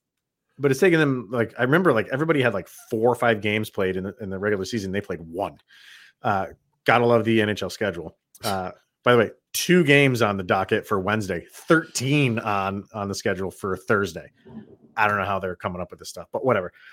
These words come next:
Um, but the Blues drop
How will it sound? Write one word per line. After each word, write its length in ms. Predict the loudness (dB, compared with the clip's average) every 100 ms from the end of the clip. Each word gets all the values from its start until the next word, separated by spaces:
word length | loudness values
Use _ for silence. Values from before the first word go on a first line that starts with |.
| _ 0
Um, 580 | 4 4 4 2 -2 -8 _
but 180 | -2 0
the 80 |
Blues 580 | 2 4 4 0 -6 -12 _ -18 -12
drop 520 | -2 0 2 0